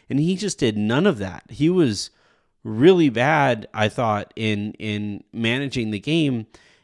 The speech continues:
And, you know, to a certain extent, it, that, again, falls back on him. And, and, and we'll talk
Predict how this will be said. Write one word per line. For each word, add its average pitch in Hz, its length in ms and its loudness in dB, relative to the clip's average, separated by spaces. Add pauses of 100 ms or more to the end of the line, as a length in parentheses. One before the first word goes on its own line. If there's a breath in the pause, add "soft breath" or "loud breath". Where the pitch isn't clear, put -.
And, 139 440 -2
you 156 100 0
know, 135 180 4
to 135 200 -2
a 135 40 0
certain 233 320 -4
extent, 139 500 -4 (140)
it, - 200 -14
that, 131 520 -6 (240)
again, 156 540 -2
falls 156 320 -2
back 151 240 -2
on 151 160 -2
him. 156 360 -4
And, 98 200 -6
and, 110 220 -2
and 117 160 -6
we'll 120 100 -4
talk 120 420 -6